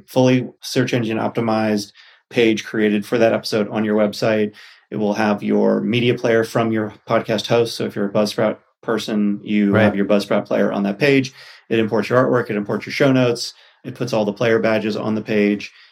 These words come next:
Speaker 1: It also makes a pretty U R L that Google loves. It gives you a quick link. So if it's episode forty-six, you can always go to your domain dot com slash forty-six and it'll
Speaker 2: Right.
Speaker 1: forward you to that page. That,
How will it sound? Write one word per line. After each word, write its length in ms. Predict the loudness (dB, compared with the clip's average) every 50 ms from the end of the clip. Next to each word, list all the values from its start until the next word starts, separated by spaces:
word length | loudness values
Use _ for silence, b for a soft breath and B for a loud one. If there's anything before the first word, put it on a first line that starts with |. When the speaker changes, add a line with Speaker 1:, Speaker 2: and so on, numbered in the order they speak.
| b b
Speaker 1:
It 140 | 0 2 4
also 840 | 4 4 2 2 2 2 2 2 4 2 2 2 2 2 0 -2 -8 _ _ _ -10
makes 260 | -6 -6 -6 -4 -4 -6
a 60 | -8 -8 _ _
pretty 200 | -4 -2 0 2 4
U 140 | 4 4 4
R 160 | 6 4 4
L 240 | 4 4 4 2 2
that 160 | -2 -4 -2
Google 280 | -2 -2 0 0 0 2
loves. 360 | 4 4 4 2 0 -2 -4
It 120 | -8 -6
gives 180 | -4 -4 -4 -4
you 80 | -4 -6
a 60 | -4
quick 280 | -2 -2 -4 -2 -2
link. 240 | -4 -4 -4 -4 -4
So 200 | -4 -2 -2 -2
if 100 | -2 -2
it's 400 | -2 -2 -2 -4 -6 -8 -8 -8 -6
episode 400 | -8 -6 -6 -4 -2 -2 -2 -2
forty-six, 680 | -2 -2 -2 0 0 0 0 2 0 0 -2 -4 -6 -4
you 100 | -4 -4
can 100 | -2 0
always 220 | 0 2 0 0 0
go 100 | 0 0
to 80 | 0
your 140 | 2 0 0
domain 340 | 0 0 0 2 0 0 0
dot 160 | 0 -2 -2 -2
com 220 | -2 -4 -4 -4
slash 220 | -2 -4 -4 -2
forty-six 580 | -2 0 0 2 2 2 2 2 2 0 -2 -4
and 100 | -4 -4
it'll 200 | -2 -2 -2 -2
Speaker 2:
Right. 240 | 0 0 2 2 2
Speaker 1:
forward 240 | 2 0 0 -2 -4
you 60 | -6
to 80 | -6
that 160 | -6 -6 -4 0
page. 280 | 2 2 4 2 2
That, 160 | 0 -2 -2